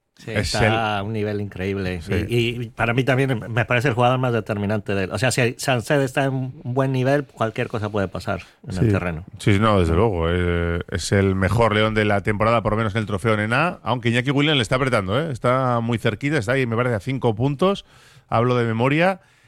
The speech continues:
Speaker 2: Y Nico Williams es el tercero en el podio, está un poco por delante de Dani y Vivian, quizá porque sea más espectacular, ¿no? Y a Vivian ya quizá no le valoramos todos los partidazos que hace,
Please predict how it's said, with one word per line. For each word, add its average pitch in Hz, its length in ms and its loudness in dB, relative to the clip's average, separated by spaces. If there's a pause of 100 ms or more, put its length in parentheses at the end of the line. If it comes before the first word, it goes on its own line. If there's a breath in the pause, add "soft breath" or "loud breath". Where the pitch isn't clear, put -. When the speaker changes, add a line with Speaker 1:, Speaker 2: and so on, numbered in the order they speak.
(140 soft breath)
Speaker 2:
Y 117 140 -4
Nico 131 260 0
Williams 143 340 0
es 120 60 -4
el 131 60 -2
tercero 131 280 0
en 127 100 0
el 117 140 2
podio, 170 600 0
está 131 200 -2
un 117 120 -12
poco 120 220 -4
por 113 160 2
delante 120 400 0
de 113 320 0
Dani 131 280 0
y 127 40 0
Vivian, 135 560 2 (580 soft breath)
quizá 127 180 0
porque 143 180 -2
sea 156 120 2
más 151 140 0
espectacular, 117 680 0
¿no? 135 120 -2
Y 135 80 0
a 117 40 2
Vivian 123 360 0
ya 135 160 2
quizá 120 240 -2
no 135 80 2
le 131 80 2
valoramos 120 460 0
todos 131 140 0
los 131 120 0
partidazos 117 680 0
que 120 140 2
hace, 147 380 0